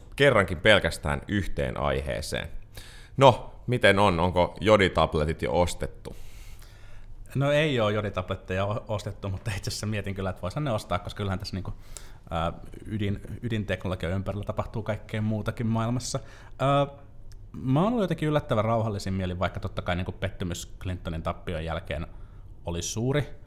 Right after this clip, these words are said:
Speaker 2: ja, ja on, on suuri. Ää, ehkä mä oon huomannut, että kaksi asiaa jotenkin saa niinku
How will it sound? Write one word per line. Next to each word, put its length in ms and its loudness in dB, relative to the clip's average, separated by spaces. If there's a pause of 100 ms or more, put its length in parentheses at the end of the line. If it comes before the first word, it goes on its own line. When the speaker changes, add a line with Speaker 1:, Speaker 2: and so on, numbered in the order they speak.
(440)
Speaker 2:
ja, 280 2
ja 140 -2
on, 260 0 (140)
on 180 2
suuri. 420 0 (460)
Ää, 140 -10 (180)
ehkä 300 -2 (520)
mä 80 2
oon 40 4
huomannut, 240 4
että 60 -12
kaksi 300 0
asiaa 340 -2
jotenkin 240 -4
saa 240 -4
niinku 420 -6